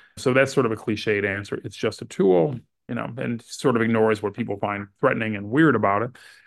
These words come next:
One of the things that people find threatening about is that it's sort of, it's gonna come for all our jobs and throw us all out of work. And I do think there's a part of, of creative activity that, um,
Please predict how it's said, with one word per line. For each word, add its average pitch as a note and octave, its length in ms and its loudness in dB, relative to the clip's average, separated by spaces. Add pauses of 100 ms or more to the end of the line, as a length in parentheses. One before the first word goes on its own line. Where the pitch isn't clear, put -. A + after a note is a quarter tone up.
(120)
One E3 220 0
of E3 60 -2
the D#3 100 2
things D3+ 220 -2
that C3 100 -2
people A#2+ 220 -4
find G#2+ 260 -8
threatening D#3 340 0
about A2 300 2
is G#2+ 140 -4
that G#2 180 0
it's G2+ 160 -10
sort A2 200 -2
of, A2+ 60 -4
it's G#2+ 140 -6
gonna A2 220 -2
come A2+ 340 -4
for G#2 260 -2
all G#2 140 0
our G#2 160 -2
jobs B2+ 480 0
and G#2+ 100 -6
throw G#2+ 220 0
us G2 120 -6
all G#2+ 160 2
out G2+ 120 0
of F#2 120 -12
work. A#2+ 380 -2 (560)
And F3 140 4
I E3 80 2
do F#3+ 400 0 (120)
think G3 360 -6
there's C#3 260 4
a A2 60 -2
part D#3+ 680 -2
of, C3 480 -2 (680)
of B2 340 0
creative C#3 540 0
activity A#2+ 960 -2 (580)
that, A#2+ 540 0
um, A2+ 600 -6